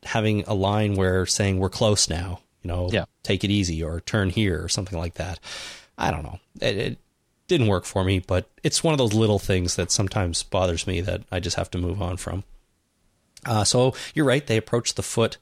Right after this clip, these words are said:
Speaker 1: I mean, they <laughs> approach the gate on foot.
Speaker 2: The foot.
Speaker 1: <laughs> On gate. <laughs> And <clears throat> as they get close, a couple of guys with spears <laughs> up on top say, "Stop right there."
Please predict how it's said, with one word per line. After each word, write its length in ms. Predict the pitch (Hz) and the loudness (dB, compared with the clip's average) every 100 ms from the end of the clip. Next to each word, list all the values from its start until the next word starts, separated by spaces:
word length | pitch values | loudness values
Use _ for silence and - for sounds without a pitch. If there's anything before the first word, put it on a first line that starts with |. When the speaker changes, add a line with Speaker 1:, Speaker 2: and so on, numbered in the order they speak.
| _ - | _ -6
Speaker 1:
I 60 | |
mean, 160 | 101 98 | -2 0
they 80 | 98 | 0
<laughs> 20 | |
approach 360 | 151 170 123 - | 2 2 2 0
the 60 | |
gate 260 | 98 107 123 | 2 2 2
on 180 | 113 98 | 2 0
foot. 360 | - 127 180 - - - | 0 0 0 -6 -18 0
Speaker 2:
The 100 | 143 | 2
foot. 380 | 135 - 190 - - - | 4 6 6 6 -6 -20
Speaker 1:
<laughs> 220 | - _ | -20 _
On 180 | 104 101 | -2 0
gate. 340 | 98 120 151 - | 2 2 2 -2
<laughs> 1300 | - - - 165 - 156 - 127 - - - - 135 _ _ - | -8 -8 -2 -2 -2 -4 -4 -8 -8 -10 -8 0 0 _ _ -2
And 600 | 143 131 127 123 123 123 - | 0 2 2 2 2 -2 -4
<clears throat> 60 | - | 0
as 500 | 196 170 127 139 127 | 2 4 2 0 2
they 100 | 120 | 2
get 160 | 113 | 0
close, 320 | - 175 180 - | 2 2 2 0
a 40 | |
couple 320 | - 139 131 | -2 0 2
of 80 | 113 | 4
guys 360 | 110 113 110 - | 4 4 4 0
with 160 | 95 | 0
spears 840 | - - - 147 156 107 117 143 - - | 2 0 0 0 4 4 4 2 0 -4
<laughs> 40 | 170 | -4
up 300 | - 156 147 | -4 -2 0
on 180 | 120 | 0
top 460 | 110 - 117 117 - - - - | -2 0 2 2 0 -10 -14 -4
say, 200 | - 107 | 0 2
"Stop 340 | - 120 113 | 4 2 2
right 200 | 110 98 | 2 0
there." 340 | 95 95 160 | 0 2 0